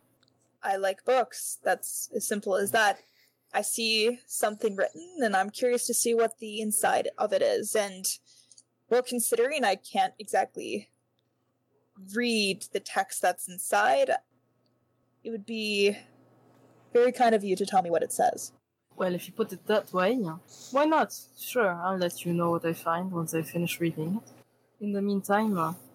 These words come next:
Speaker 2: how about we all try to be nice to people? He, he, like, looks over to Azazel.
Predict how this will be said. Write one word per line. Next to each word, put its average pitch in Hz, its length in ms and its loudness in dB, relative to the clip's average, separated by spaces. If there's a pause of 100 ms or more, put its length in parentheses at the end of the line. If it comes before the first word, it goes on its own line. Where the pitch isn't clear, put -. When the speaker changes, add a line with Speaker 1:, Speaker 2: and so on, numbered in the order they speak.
(360)
Speaker 2:
how 196 80 2
about 226 240 2
we 220 100 4
all 220 140 4
try 208 280 2
to 208 120 2
be 208 160 4
nice 233 760 4 (420)
to 233 140 2
people? 220 580 4 (100)
He, 196 200 2
he, 202 140 4
like, 196 200 4
looks 202 260 4
over 196 200 4
to 190 180 4
Azazel. 180 720 2